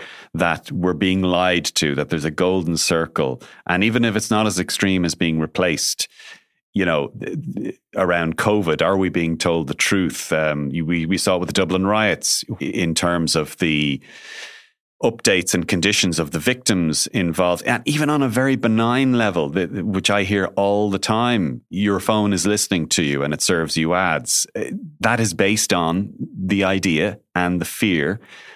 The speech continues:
that, you know, the powers that be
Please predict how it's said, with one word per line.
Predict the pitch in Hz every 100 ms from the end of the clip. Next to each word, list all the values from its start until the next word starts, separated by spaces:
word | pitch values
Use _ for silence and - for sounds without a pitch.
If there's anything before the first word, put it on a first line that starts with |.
| _
that, | 82 87 90 90 _ _ _ _ _ -
you | 85
know, | 80
the | 90
powers | - 101 101 101 95 -
that | 90 -
be | 82 73 80